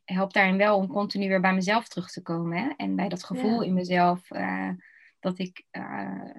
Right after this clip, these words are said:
Speaker 1: weet van, "Oh ja, dit is wat, dit is wat waar is voor mij en wat ik wil en waar ik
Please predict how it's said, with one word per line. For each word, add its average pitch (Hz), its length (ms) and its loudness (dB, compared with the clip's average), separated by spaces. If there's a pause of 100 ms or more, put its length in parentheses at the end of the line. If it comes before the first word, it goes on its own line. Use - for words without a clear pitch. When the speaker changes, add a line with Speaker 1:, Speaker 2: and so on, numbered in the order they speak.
(460)
Speaker 1:
weet 208 380 4
van, 190 180 -4
"Oh 226 80 2
ja, 175 440 0
dit 190 220 -6
is 190 120 -4
wat, 185 240 -6
dit 190 280 -8
is 202 120 -8
wat 180 140 -8
waar 208 300 2
is 185 180 -4
voor 180 100 -4
mij 175 220 0
en 190 80 0
wat 185 180 -4
ik 180 140 -8
wil 196 380 0
en 175 300 -4
waar 180 280 -4
ik 180 420 -8